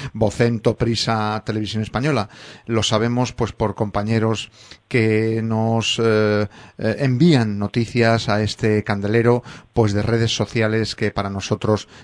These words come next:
tienen gran validez. Y te decía que Turquía, ahí al lado, miembro de la otan, cuyos bombardeos, digo, acaban de asesinar a veinticuatro personas en Pakistán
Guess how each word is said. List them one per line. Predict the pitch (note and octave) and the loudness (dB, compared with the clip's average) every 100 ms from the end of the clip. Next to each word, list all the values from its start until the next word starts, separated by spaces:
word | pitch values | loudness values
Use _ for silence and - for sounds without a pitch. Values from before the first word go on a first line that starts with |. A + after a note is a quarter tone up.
| _ | _
tienen | - G#2+ G#2+ G#2+ - | -2 0 0 -2 -8
gran | B2 G#2+ A2 G2+ | -6 0 0 0
validez. | F#2+ F#2+ F2+ F#2 F2+ - - - - - - | -4 -6 -6 -6 -8 -12 -20 -18 -18 -18 -2
Y | D3+ C#3 C#3 C3+ C3 B2+ B2 | 4 6 8 6 6 4 2
te | A#2+ | 2
decía | A2 - D3+ C#3+ D3 | 2 2 2 2 2
que | C3 | 0
Turquía, | B2+ - C#3+ C#3 D3 | 0 0 4 4 4
ahí | A#2+ A#2 A2+ | 2 2 2
al | G#2 | 4
lado, | D3 D#3+ D#3+ | 4 4 2
miembro | D3+ A#2 A2+ G#2+ | 0 -2 0 0
de | G2+ | 0
la | F#2+ F2+ - | -2 -6 -4
otan, | B2 A#2+ A#2 A#2+ - _ _ _ - - - | -4 -4 -6 -6 -14 _ _ _ -20 -20 -10
cuyos | A#2+ G#2 | -6 -4
bombardeos, | G2 G#2+ G#2+ A2 C3 C3+ - - - - - | -2 -2 -2 2 4 4 0 -10 -16 -20 -14
digo, | - B2 A#2+ B2+ - | 0 2 4 2 0
acaban | A#2 A2+ C3 C#3 | -4 0 2 2
de | B2+ A#2 | 2 0
asesinar | - G#2+ A2 A2 A2+ - - _ _ | -2 -2 0 0 -2 -6 -20 _ _
a | A2+ | 2
veinticuatro | G#2+ A2 G#2+ A2+ C3+ C#3 | 2 2 0 0 2 2
personas | A#2 A#2 B2 A2 | 0 0 -2 0
en | G#2+ | -2
Pakistán | G2+ - G2+ - C#3 D3 | -2 -4 -6 0 0 0